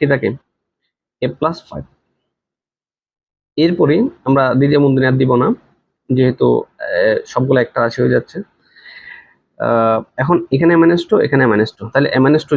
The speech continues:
যদি কমন নিই, তাহলে এখানে কি থাকবে? এ প্লাস নাইন। তো যদি আমরা, আমরা এটাকে একটু সাজিয়ে লিখতে চাই, আহ, এ মাইনাস টু, এ প্লাস টু, এ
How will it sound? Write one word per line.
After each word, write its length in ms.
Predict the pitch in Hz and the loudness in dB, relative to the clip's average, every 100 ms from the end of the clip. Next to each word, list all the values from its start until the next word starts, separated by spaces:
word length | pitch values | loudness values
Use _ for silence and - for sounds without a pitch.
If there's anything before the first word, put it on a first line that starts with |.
| 143 | 2
যদি 120 | 151 139 | 0 0
কমন 160 | 131 139 | 0 0
নিই, 80 | 156 247 _ _ _ | 0 -2 _ _ _
তাহলে 140 | 127 135 | -4 -2
এখানে 160 | 135 143 | 0 0
কি 60 | 120 | 0
থাকবে? 200 | 107 113 - 120 | -2 -4 -2 2
এ 20 | 190 240 _ - | 2 -2 _ -8
প্লাস 260 | 123 165 240 - _ _ - | -4 -4 -6 -14 _ _ -10
নাইন। 140 | 104 - _ _ _ _ _ _ _ _ _ - | -10 -10 _ _ _ _ _ _ _ _ _ -2
তো 40 | 143 | 0
যদি 180 | 151 147 147 | 2 2 2
আমরা, 180 | 156 170 - - - | 0 -2 -2 -8 -4
আমরা 200 | 131 143 233 - _ _ _ - | -2 0 -2 -8 _ _ _ -8
এটাকে 200 | 139 160 | -4 -2
একটু 140 | 156 - - | -2 -4 -6
সাজিয়ে 280 | 139 143 147 | -2 0 0
লিখতে 220 | 127 - 117 | 0 -4 -4
চাই, 180 | 113 151 277 - _ _ _ _ _ _ _ - | -4 -2 -4 -8 _ _ _ _ _ _ _ -8
আহ, 520 | 120 117 113 110 107 - _ _ _ _ _ _ _ _ _ _ _ | -2 0 0 0 -2 -4 _ _ _ _ _ _ _ _ _ _ _
এ 80 | 135 135 | -4 -2
মাইনাস 260 | 143 151 - | 0 -2 0
টু, 80 | 147 226 - _ _ _ _ _ _ _ _ _ _ _ _ _ _ _ _ _ _ - | 0 0 -4 _ _ _ _ _ _ _ _ _ _ _ _ _ _ _ _ _ _ -6
এ 80 | 127 131 | -6 -4
প্লাস 200 | - 131 - | -4 -4 -4
টু, 100 | - 131 180 - _ _ _ _ _ _ _ _ _ _ _ _ _ | -2 -2 -2 -8 _ _ _ _ _ _ _ _ _ _ _ _ _
এ 20 | 117 | -4